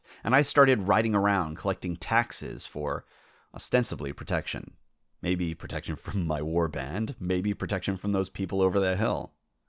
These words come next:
And I told you that I was the king,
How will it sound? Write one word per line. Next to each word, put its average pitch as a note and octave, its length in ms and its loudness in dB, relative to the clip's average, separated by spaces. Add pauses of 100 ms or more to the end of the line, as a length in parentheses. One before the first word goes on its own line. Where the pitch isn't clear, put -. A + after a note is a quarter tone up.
(180)
And A2+ 100 4
I B2+ 60 8
told F#3 260 4
you C3+ 280 4 (200)
that B2+ 140 8
I E3+ 100 12
was F#3 200 2
the B2+ 100 -8
king, - 540 -6